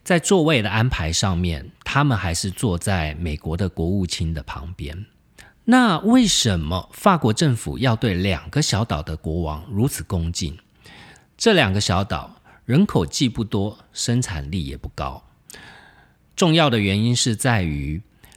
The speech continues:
这两个小岛都有稀有金属矿藏。另外，这两个小岛也提供了法国去伸索它经济海域以及领海的范围。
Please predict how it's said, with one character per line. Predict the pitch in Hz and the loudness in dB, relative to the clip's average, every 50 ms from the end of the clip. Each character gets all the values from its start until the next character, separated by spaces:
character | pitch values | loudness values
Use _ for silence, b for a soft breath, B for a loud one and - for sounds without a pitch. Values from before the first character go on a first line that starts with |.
| b b | b b
这 | - 190 185 | 0 2 4
两 | 151 113 90 90 | 4 4 2 2
个 | 117 | 2
小 | 151 - - 98 113 131 | 2 2 2 2 2 2
岛 | - 123 85 65 - | 2 0 -2 -2 -4
都 | - - 104 104 98 | -4 -2 0 0 0
有 | 85 - - | -2 -2 -4
稀 | - - - 117 117 | -4 -4 -2 0 0
有 | 107 76 73 | 0 0 -2
金 | - - 95 98 | -4 -2 -2 -2
属 | 98 - 76 | -2 -4 -6
矿 | - - - 98 78 80 | -10 -6 -4 -4 -4 -2
藏。 | - - - 71 73 - - _ _ _ _ _ _ B B B B B B B B B B _ | -4 -6 -8 -10 -12 -14 -20 _ _ _ _ _ _ B B B B B B B B B B _
另 | 190 214 202 190 | 2 4 4 6
外， | 196 196 160 98 - B B B B B | 4 4 4 2 0 B B B B B
这 | - 233 240 | 0 2 4
两 | 240 220 147 98 98 | 4 4 2 2 2
个 | 117 151 | 2 2
小 | 165 - - 160 147 175 | 2 2 2 2 2 2
岛 | 185 - 165 117 87 73 | 2 2 2 2 2 0
也 | 76 101 101 85 | -2 -2 -2 -2
提 | 76 - - - 95 98 | -2 -4 -6 -4 -4 -4
供 | 127 - 190 185 - 196 | -2 0 0 0 2 2
了 | 170 127 | 2 0
法 | 107 - - 180 160 127 101 | 0 -2 -2 -2 -2 -2 -4
国 | - - 78 76 87 95 | -4 -6 -6 -6 -6 -6
去 | - - - 180 147 | -6 -2 0 0 0
伸 | 123 - - - - - 190 180 185 190 190 | 0 0 -2 -2 0 2 2 4 4 2 2
索 | - - - - 87 69 65 - - | 0 -2 -2 -2 -2 -2 -4 -8 -10
它 | - - - 127 127 127 131 139 b b b b b _ _ - | -6 -2 0 2 2 2 0 -2 b b b b b _ _ -6
经 | - - 190 196 | 0 2 2 2
济 | 185 196 165 | 4 2 2
海 | 113 - - 73 71 | 2 0 -2 -4 -4
域 | 80 98 113 104 76 78 - - | -2 0 0 0 0 -2 -6 -4
以 | 95 95 85 | -4 -4 -2
及 | - - - 87 87 101 | -2 -2 -2 0 0 0
领 | 101 85 92 101 92 98 110 | -2 -2 0 0 2 0 0
海 | 117 - 71 | -2 -6 -8
的 | 69 - 67 | -10 -12 -8
范 | - - 95 76 71 69 69 | -6 -4 -4 -4 -6 -10 -14
围。 | - - - | -18 -20 -20